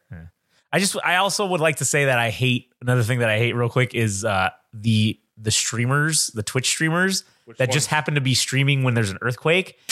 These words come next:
Speaker 1: and they literally get all, all kinds of new people following them because th-, this, this, this specific one in particular with this one today was, she was doing something with this dress, and then,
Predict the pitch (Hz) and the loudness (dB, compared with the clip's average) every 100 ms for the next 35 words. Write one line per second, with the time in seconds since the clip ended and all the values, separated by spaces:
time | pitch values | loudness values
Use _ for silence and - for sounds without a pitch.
0 | - - 139 131 127 120 113 120 127 127 | -4 -4 -2 0 0 -2 -4 -2 0 2
1 | 123 131 139 143 135 127 110 123 123 - | 2 0 0 2 2 0 0 2 2 -2
2 | - _ _ _ _ _ _ _ _ - | -8 _ _ _ _ _ _ _ _ -2
3 | 156 135 160 165 175 175 147 156 170 147 | -2 0 0 -2 0 0 2 0 0 -2
4 | 139 139 147 156 156 147 139 135 - - | 0 2 2 0 0 0 0 0 -2 -12
5 | - - - - 156 139 139 151 143 151 | -4 -4 -4 -2 0 0 -2 -4 0 0
6 | - - - 180 - 240 180 190 190 147 | 0 -2 -2 0 0 0 0 0 0 0
7 | 135 - 120 151 147 131 120 127 143 135 | -4 -6 -4 -2 2 2 2 -2 -2 -2
8 | 123 120 104 101 _ _ _ _ 139 120 | 2 2 0 -4 _ _ _ _ 0 0
9 | - 123 - 165 196 226 226 180 156 113 | 0 -4 0 0 0 0 0 0 0 -2
10 | 87 120 113 - - - - _ _ _ | 0 0 0 0 -6 -8 -20 _ _ _
11 | 151 139 127 | 0 2 0